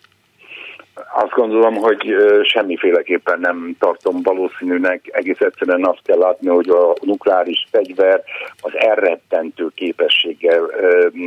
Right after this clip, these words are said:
ruházza fel, különleges, ö, státusszal ruházza fel a, a, az adott hatalmat, de azt látni kell, hogy ha valaki, ö, valaki nukleáris fegyverrel kezd háborút, az egy olyan nukleáris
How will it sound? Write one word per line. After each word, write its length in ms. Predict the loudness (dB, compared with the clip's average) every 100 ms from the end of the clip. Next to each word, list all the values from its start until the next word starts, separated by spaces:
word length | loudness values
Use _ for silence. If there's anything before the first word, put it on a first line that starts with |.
| -8 -10 -2
ruházza 580 | 0 0 0 0 -2 0
fel, 200 | -2 -2
különleges, 840 | -2 0 0 0 0 0 -2 -6 _ -20 -20 -8
ö, 220 | 0 2
státusszal 800 | 2 0 -2 -2 -4 -6 -2 -2
ruházza 500 | -2 0 0 0 -4
fel 280 | -2 0 0 -2 -8 -18 -4
a, 80 | 0
a, 880 | 2 2 0 -2 0 2 4 2
az 80 | 0 -4 -18 -18 -20 -20 -20 -20 -10
adott 320 | -4 0 0
hatalmat, 600 | 0 -2 0 0 0 -2 -4 -18 _ 0
de 120 | 2
azt 160 | 0 _
látni 420 | 0 2 2 -4 -4
kell, 300 | 0 2 0
hogy 320 | 0 0 0
ha 220 | 0 -2 2
valaki, 640 | 2 0 -4 -8 -6 -4
ö, 480 | 0 2 4 4 2 2
valaki 720 | 2 0 -2 -8 -8 -6 -8 _
nukleáris 580 | -10 -4 0 0 -2 -4
fegyverrel 600 | -4 -2 -2 0 2 0 0
kezd 340 | -2 -2 -6 _ _ -20 -12
háborút, 600 | -6 -4 0 0 0 -4 -2
az 280 | 0 2
egy 120 | 2 2
olyan 220 | 0 0
nukleáris 760 | -2 0 0 -2 -2 -4 -10